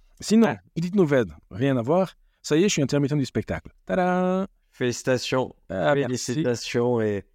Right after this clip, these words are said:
Speaker 1: J'étais étonné. J'ai mis le truc, j'ai appuyé. Et là,
Speaker 2: Ah,
Speaker 1: j'ai
Speaker 2: c'est-à-dire que t'étais étonné.
Speaker 1: Non,
Speaker 2: Tu as
Speaker 1: non,
Speaker 2: fait
Speaker 1: mais
Speaker 2: des démarches, quand même.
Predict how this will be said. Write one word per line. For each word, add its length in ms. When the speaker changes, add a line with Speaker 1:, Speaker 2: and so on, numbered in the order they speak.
Speaker 1:
J'étais 320
étonné. 500
J'ai 180
mis 140
le 200
truc, 300
j'ai 120
appuyé. 440
Et 120
là, 180
Speaker 2:
Ah, 40
Speaker 1:
j'ai 200
Speaker 2:
c'est-à-dire 240
que 60
t'étais 200
étonné. 360
Speaker 1:
Non, 180
Speaker 2:
Tu 80
as 20
Speaker 1:
non, 80
Speaker 2:
fait 60
Speaker 1:
mais 20
Speaker 2:
des 60
démarches, 380
quand 120
même. 200